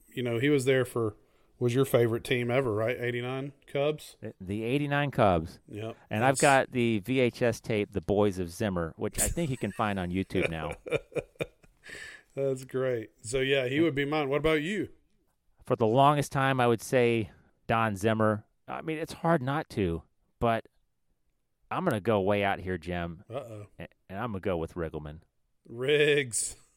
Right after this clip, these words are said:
Speaker 2: I'm going with
Speaker 1: Riggs.
Speaker 2: Riggs because there was something very special to me about that nineteen ninety-eight season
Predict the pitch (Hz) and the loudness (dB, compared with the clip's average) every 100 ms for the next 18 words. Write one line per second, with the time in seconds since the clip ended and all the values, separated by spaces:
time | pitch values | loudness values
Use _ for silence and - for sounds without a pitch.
0 | _ 170 165 180 135 175 190 160 151 127 | _ -12 -6 0 4 4 6 6 6 4
1 | 131 127 123 117 110 - _ _ _ _ | 4 8 8 6 -2 -18 _ _ _ _
2 | _ - 120 - 120 113 107 - - _ | _ -4 -4 2 4 6 4 -2 -16 _
3 | _ - 202 214 151 - 170 165 131 117 | _ 0 4 4 4 0 0 -2 -2 0
4 | 139 143 - 131 127 127 113 113 110 107 | 0 -2 -2 -2 0 -2 -4 -4 0 0
5 | 107 95 101 - 101 - 107 131 - 120 | 0 0 0 0 -4 -4 -4 -4 -4 -2
6 | 113 113 104 101 - 101 92 92 87 | 0 2 2 0 0 -2 0 -2 -4